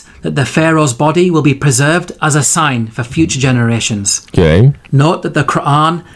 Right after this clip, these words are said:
Speaker 1: never makes such a statement about any of the other destroyed nations that it discusses, typically stating that their abandoned buildings and ruins have been made signs for later generations. This claim about a body being preserved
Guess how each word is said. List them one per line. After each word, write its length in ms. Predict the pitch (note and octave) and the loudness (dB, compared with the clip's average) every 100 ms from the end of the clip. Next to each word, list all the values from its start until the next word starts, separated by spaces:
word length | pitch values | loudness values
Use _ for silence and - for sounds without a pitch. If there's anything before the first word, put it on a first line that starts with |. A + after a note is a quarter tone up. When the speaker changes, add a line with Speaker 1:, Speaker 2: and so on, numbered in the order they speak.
| - D3 | -6 0
Speaker 1:
never 340 | D#3+ F3+ D#3 | 2 2 0
makes 360 | C3 A#2+ A#2 - - E3 | 0 -2 -4 -4 -4 -4
such 160 | E3+ | -2
a 80 | D3 | -2
statement 540 | - D3+ C#3 A#2+ A#2 - | -2 -2 -2 -2 -4 -2
about 400 | B2+ C#3 - F3+ | -2 -2 -2 0
any 220 | F#3+ F#3 | 2 2
of 80 | D3 | 0
the 140 | D3+ | -2
other 240 | F#3 D3+ A#2+ | 0 0 -2
destroyed 480 | B2+ - D#3+ D3+ | -2 -2 -2 -2
nations 600 | C3 C#3 - B2 A2 - - | -2 -2 -2 -2 -4 -4 -4
that 160 | - | -4
it 180 | D#3+ D#3 | -4 -2
discusses, 720 | C3+ - B2+ A#2+ A2 - - _ _ | -4 -2 -4 -4 -4 -4 -8 _ _
typically 360 | F#3+ F#3 F3+ E3+ | -4 -2 0 0
stating 680 | - E3 D#3+ E3 F3+ G3 - - - | 0 0 0 0 -2 -4 -10 -12 -6
that 160 | D3 | -2
their 180 | C#3+ C#3+ | -2 -2
abandoned 540 | B2 D#3+ E3+ D#3 C#3 | -2 -2 0 0 0
buildings 540 | B2+ D#3+ E3 F3+ F3+ - | 0 0 2 2 0 -2
and 240 | C#3+ C3+ | 0 2
ruins 480 | C#3+ D#3+ E3 E3+ - - | 2 2 0 -2 -6 -10
have 180 | - D#3 | -6 -2
been 160 | D3 D3 | 2 2
made 240 | D#3+ D#3+ | 2 0
signs 640 | - E3 C3+ A#2 A2 - - _ | 0 0 0 -2 -4 -6 -10 _
for 80 | C3 | 0
later 320 | C3+ D3+ D#3 | 2 2 0
generations. 920 | C3 C3 A#2+ A#2+ A2+ A2 G#2+ - - _ _ _ - | 0 0 2 0 0 -2 -2 -6 -12 _ _ _ -4
This 280 | B2 D#3+ - | 0 0 -2
claim 420 | F3 D#3+ F3+ F#3+ | -2 0 2 0
about 320 | E3+ D3+ D3+ D3 | -2 -2 -2 -2
a 60 | |
body 320 | B2 D#3 E3 | -2 2 2
being 260 | D3+ D3+ C#3 | 2 0 0
preserved 580 | C#3 A#2+ C#3+ D3+ E3+ | -2 -2 0 0 -2